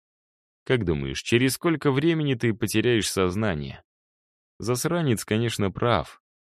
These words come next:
Как только спадет инсект, я начну истекать кровью. Я уже чувствовал дикую боль от ран, которые получил в незащищенные участки. Порезы, ссадины от пуль, а несколько наверняка в костях застряли.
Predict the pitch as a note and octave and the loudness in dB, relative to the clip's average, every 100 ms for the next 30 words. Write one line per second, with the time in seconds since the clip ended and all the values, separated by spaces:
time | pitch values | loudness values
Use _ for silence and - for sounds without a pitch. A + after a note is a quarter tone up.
0 | _ _ _ - - A2 G2+ G2+ - F#2+ | _ _ _ -4 2 2 4 0 2 2
1 | G2+ G2 G2 - A#2+ - F#2 F#2+ F#2 - | 2 0 -2 0 -2 -2 -2 0 0 -2
2 | B2 A#2 - G2+ A#2+ A2+ - - C#3 E2+ | -2 -2 -2 -2 2 0 0 -4 -2 -2
3 | C2 - _ _ _ _ _ - B2+ D3+ | -6 -16 _ _ _ _ _ -4 -2 -2
4 | C#3+ - F3+ D#3+ C#3 C3 A#2+ C#3 C#3 B2+ | -2 0 0 -2 0 0 0 -2 2 2
5 | A2+ C#3+ C#3+ A#2 B2 C3 C#3 G2+ G2 A#2 | 2 2 4 2 2 2 0 0 -2 -2
6 | A2 G2 - F#2 F2 - A#2 E2+ F2 D#2+ | -2 -2 -2 -2 -2 0 0 2 0 -2
7 | D2 D#2 - G2 G2 E2+ E2 - G#2+ D#2+ | -6 -6 -2 -2 0 -2 -2 -4 -4 -4
8 | - - - _ _ _ _ _ - F#2+ | -10 -16 -20 _ _ _ _ _ -4 -2
9 | F2 G2+ D#2 C#2 - G#2+ G#2 G2+ F2 E2 | 0 -2 -2 -8 -4 -4 -2 0 -2 -4
10 | - B2 A2+ - _ _ F#2 F#2 B2 C3 | -4 -2 -2 -6 _ _ -2 0 2 0
11 | - G2+ G2+ F#2+ F#2+ G2 G#2+ C#3 B2 - | 0 0 2 4 4 4 2 2 0 0
12 | F#2+ - C3 B2 F#2+ G2+ - G#2 G#2 E2+ | -2 -2 0 0 0 -2 -2 0 0 -2